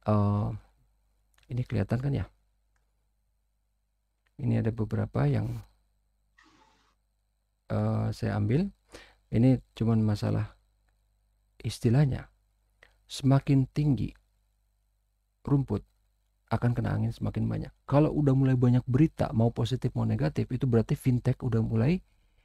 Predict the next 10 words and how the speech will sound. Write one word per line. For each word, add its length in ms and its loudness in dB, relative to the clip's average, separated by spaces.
banyak 400 6
dilihat, 320 0
udah 160 -2
mulai 160 2
banyak 400 2
dipakai, 400 -2
udah 160 0
mulai 320 0
disorot 640 2
orang. 320 -2